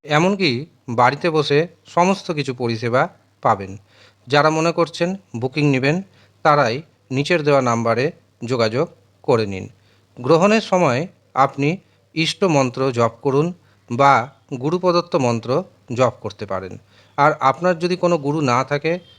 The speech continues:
তবে দেবাদিদেব মহাদেবকে গুরু মনে করে গ্রহণের সময় এক হাজার আট বার "ওম নমঃ শিবায়" এই মন্ত্রটি জপ করুন। এতেও আপনার জীবনে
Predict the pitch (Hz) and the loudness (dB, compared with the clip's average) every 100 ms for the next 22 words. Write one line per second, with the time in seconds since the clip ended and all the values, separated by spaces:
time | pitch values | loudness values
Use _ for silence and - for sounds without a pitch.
0 | _ _ 165 147 117 151 _ _ _ 117 | _ _ 0 2 -2 -4 _ _ _ -4
1 | 139 147 165 165 165 185 - _ - 127 | 0 0 0 0 -2 -2 -8 _ -4 0
2 | 123 160 165 - 131 127 151 _ _ _ | 2 0 -2 -4 -4 -4 -6 _ _ _
3 | 123 131 170 165 135 120 123 123 147 - | -8 -4 0 2 2 2 0 0 0 -6
4 | _ _ - 131 147 180 175 147 131 120 | _ _ -2 2 4 2 0 0 0 0
5 | 98 - _ _ - 143 147 170 175 151 | -4 -12 _ _ -2 -2 0 -2 0 0
6 | 107 117 123 123 98 - _ _ - 127 | -2 -2 0 0 -2 -8 _ _ -8 0
7 | 143 160 165 147 117 120 123 - 104 98 | 4 4 4 2 0 0 -2 -6 -4 -4
8 | 95 - _ _ - 135 139 139 143 139 | -6 -12 _ _ -2 0 2 0 -2 -2
9 | 151 175 - _ 135 120 117 - 104 98 | -2 -6 -10 _ -4 -2 -2 -4 -12 -10
10 | 98 - _ _ _ 160 156 165 131 175 | -14 -18 _ _ _ 0 4 2 2 -4
11 | _ _ - 147 165 160 143 131 120 120 | _ _ 0 0 0 -2 -2 -4 -2 -4